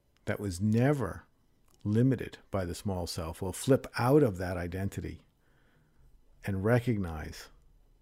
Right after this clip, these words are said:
its true immensity. And very often,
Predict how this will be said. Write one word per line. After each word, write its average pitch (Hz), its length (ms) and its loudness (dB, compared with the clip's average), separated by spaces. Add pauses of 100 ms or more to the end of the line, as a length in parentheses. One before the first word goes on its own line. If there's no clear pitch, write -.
(580)
its - 280 -6
true 127 680 6 (520)
immensity. 101 680 -2 (3250)
And 127 160 6
very 151 260 10
often, 110 460 4